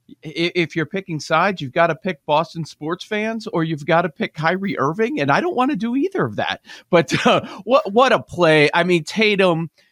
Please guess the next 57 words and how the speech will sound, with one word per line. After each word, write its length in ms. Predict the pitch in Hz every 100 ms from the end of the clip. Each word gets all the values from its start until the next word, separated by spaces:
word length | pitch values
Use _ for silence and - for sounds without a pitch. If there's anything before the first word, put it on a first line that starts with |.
| _
just 340 | - 185 - _
the 160 | 143 156
cut 380 | - 190 208 -
to 140 | 208
the 120 | 175
basket, 720 | 131 139 139 - - 135 127 - _ _ -
and 160 | 139
Smart 640 | 127 - 165 175 180 175 -
a-, 240 | 170 147
able 280 | 160 156 156
to 260 | 143 151 135
make 260 | 139 156 -
the 80 |
pump 300 | 139 156 156
fake 360 | - 165 143 143 -
and 200 | 120 110
get 180 | 160 175
it 100 | 170
to 120 | 147
him, 340 | 135 147 147
and 80 | 120
he's 160 | 127 -
cutting 360 | 143 160 156
to 100 | 151
the 80 | 139
basket. 540 | 127 - 143 - 156 143 - - -
A-, 180 | 185 175
and 100 | 160
when 120 | 160
I 40 |
saw 200 | 156 220
it 60 | 254
in 80 | 165
real 180 | 147 151
time, 160 | 175
like, 180 | 156 104 _ _ _ _ _ -
I 60 |
think 200 | 107 180
they 120 | 359
won. 400 | 165 98 107 170 - _ -
Did, 140 | 190 175
did 160 | 180 214
he 80 |
get 220 | 208 226 233
that 160 | 240
off? 440 | 202 240 330 - _
Did 140 | 226
he 60 | 269
get 200 | 269 226
that 140 | 240
off? 240 | 233 262 285
And 140 | 170
then 160 | 175 165
it 100 | 151
was, 220 | 151 139
uh, 180 | 139 131
clear 460 | - 165 135 127